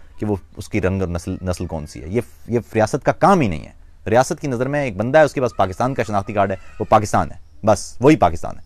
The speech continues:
इसके अलावा कोई दूसरी बात है ही नहीं। और ये है बुनियादी लड़ाई।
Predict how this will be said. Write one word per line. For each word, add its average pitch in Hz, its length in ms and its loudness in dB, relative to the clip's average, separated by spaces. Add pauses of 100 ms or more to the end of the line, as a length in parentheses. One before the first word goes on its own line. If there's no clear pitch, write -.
(500)
इसके 160 300 -2
अलावा 160 240 4
कोई 143 140 -2
दूसरी 127 240 -2
बात 110 240 4
है 104 140 4
ही 127 120 6
नहीं। - 120 -8 (580)
और 127 100 -2
ये 185 240 4
है 175 100 8
बुनियादी 104 320 2
लड़ाई। 101 300 4